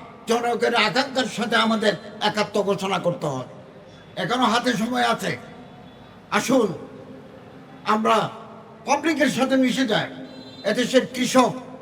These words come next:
এদেশের শ্রমিক, এদেশের জেলে, এদেশের তাঁতি, এদেশের রিক্সা চালক, এদেশের দিনমজুর, ক্ষেত মজুরের সাথে আমাদের বন্ধুত্ব করতে হয়, তাহলে আমরা এই দেশের চেহারা পাল্টাতে পারব।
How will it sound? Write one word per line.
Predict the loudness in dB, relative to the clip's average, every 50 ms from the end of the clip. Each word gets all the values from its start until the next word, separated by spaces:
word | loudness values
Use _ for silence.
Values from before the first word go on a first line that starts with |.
| -10 -4 0
এদেশের | 0 4 4 4 6 6 6 6
শ্রমিক, | 6 2 -2 2 2 4 4 4 4 2 0 -4 -12 -12 -12 -14 -14 -12 -4 0
এদেশের | 0 2 2 2 2 2 2 2 0 -2 2
জেলে, | 2 4 4 4 2 0 -2 -2 -6 -10 -14 -12 -6 -2
এদেশের | -2 0 0 0 0 0 0 -2 -2 -4 -4 -2
তাঁতি, | 0 0 0 0 -2 -4 -4 -6 -10 -16 -18 -14 -6
এদেশের | -4 -4 -2 -2 -2 0 2 0 0 0
রিক্সা | -4 -8 -6 -4 -2 0
চালক, | 2 2 4 4 4 2 0 -4 -6 -14 -16 -12 -6 -4
এদেশের | -4 -2 -2 0 2 2 2 0 0 -4
দিনমজুর, | -4 -4 -4 -4 -4 -4 -2 -2 -2 -2 -2 -4
ক্ষেত | -2 -2 -2 -2 -2 -4
মজুরের | -4 -2 -2 0 0 -2 -2 -2
সাথে | -4 -4 -2 -2
আমাদের | -2 0 0 0 0 0 0 -2 -10 -16 -16 -16 -10 -4 0
বন্ধুত্ব | 2 2 2 2 -2 -4 -2 0 0 2
করতে | 2 2 0 0 -2 -4
হয়, | -2 -2 -2 -4 -6 -10 -16 -18 -18 -20 -20 -20 -18 -16 -16 -10 -2 2
তাহলে | 4 6 8 8 10 10 10
আমরা | 10 8 6 4 4 6 6
এই | 6 8
দেশের | 6 6 6 6 4 4 4 4 6
চেহারা | 8 8 10 10 10 8
পাল্টাতে | 10 8 8 8 6 2 2 2 2 2
পারব। | 2 0 0 -2 -8